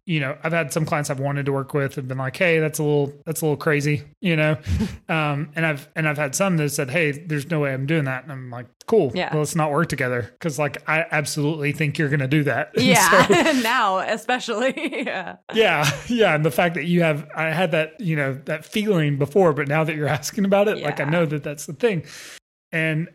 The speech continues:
Speaker 1: and it's given me the, the ability to, in those situations for clients I do wanna work with, say, like, "Okay, I hear you. Like, you know, give me your reason why, like, where are you coming from?" so that I understand and, and can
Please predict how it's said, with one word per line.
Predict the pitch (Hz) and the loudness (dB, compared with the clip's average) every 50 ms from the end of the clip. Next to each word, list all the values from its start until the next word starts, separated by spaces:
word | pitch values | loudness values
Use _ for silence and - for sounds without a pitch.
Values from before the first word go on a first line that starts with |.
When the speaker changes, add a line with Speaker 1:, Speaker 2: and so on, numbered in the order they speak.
| _ - | _ -2
Speaker 1:
and | 175 160 156 156 151 151 165 170 - - | 0 0 2 2 0 0 -2 -2 -4 -6
it's | 170 147 - | -6 -6 -4
given | - - 254 247 220 180 | -2 -2 0 2 2 2
me | 170 165 160 156 151 | 2 2 2 2 0
the, | 147 151 151 151 170 - - | 0 -2 -2 -2 -4 -8 -12
the | 151 139 165 156 151 | -8 -4 -2 -2 -2
ability | 151 143 160 156 156 156 151 156 147 143 | -2 -2 -2 -2 0 0 0 0 -2 -2
to, | 143 - - 156 147 147 151 151 151 | -4 -4 -4 -2 -2 -2 -2 -2 -2
in | 170 160 | -2 0
those | 156 143 - | 0 0 -2
situations | - 151 143 147 143 143 135 - - 143 135 127 - | -4 -4 -2 -2 -2 -2 -2 -4 -6 -8 -8 -10 -12
for | - - | -14 -14
clients | - - 131 127 - | -10 -10 -10 -8 -8
I | 147 | -8
do | 139 135 151 147 | -4 -2 0 0
wanna | 143 143 139 | 0 0 -2
work | 139 135 135 | -4 -4 -2
with, | - 139 135 131 - - - _ _ _ _ _ _ _ _ - | -2 -2 -2 -2 -4 -8 -16 _ _ _ _ _ _ _ _ -10
say, | - - 165 147 143 139 139 139 135 135 | -4 -2 0 0 0 0 -2 -2 -4 -4
like, | 131 131 - - _ - | -6 -6 -8 -8 _ -2
"Okay, | 202 180 - 170 151 151 131 - - _ _ - | 0 2 2 2 2 0 -2 -4 -10 _ _ -10
I | 151 | -8
hear | 147 - 180 160 165 | -6 -2 0 0 2
you. | 165 156 156 151 151 147 147 147 147 - - _ | 2 2 2 2 2 0 0 -2 -4 -6 -10 _
Like, | - 151 143 139 - - - | -4 -4 -4 -4 -6 -8 -4
you | 190 160 | -2 0
know, | 147 139 135 131 131 135 - _ _ - 165 | 0 0 -2 -4 -6 -8 -14 _ _ -8 -4
give | 156 180 165 | -2 0 0
me | 160 170 160 151 147 147 135 - - | 2 2 2 2 0 -2 -4 -6 -8
your | - 156 156 156 147 143 135 143 - - | -4 -2 0 2 2 0 -2 -6 -10 -2
reason | 160 160 165 160 143 139 151 139 139 | 0 2 2 4 2 2 0 0 -2
why, | 135 135 131 127 127 127 117 - _ | -2 -2 -2 -2 -4 -4 -6 -10 _
like, | - - | -10 -6
where | 151 151 | -4 -2
are | |
you | 143 139 139 135 | -2 -2 -4 -4
coming | - 156 143 139 135 131 | -4 -4 -4 -4 -6 -6
from?" | - 139 135 135 135 131 - - _ _ _ _ - | -4 -4 -2 -2 -4 -4 -8 -10 _ _ _ _ -12
so | - - 156 | -10 -6 -6
that | 139 147 139 | -4 -4 -4
I | 139 160 | -4 -6
understand | 165 139 131 131 - - 151 131 127 127 127 127 127 | -6 -6 -6 -6 -4 -4 -4 -4 -2 -2 -4 -4 -4
and, | 127 123 127 135 - - | -6 -6 -8 -8 -8 -8
and | 147 131 | -8 -6
can | - - 139 135 127 | -4 -4 -4 -4 -6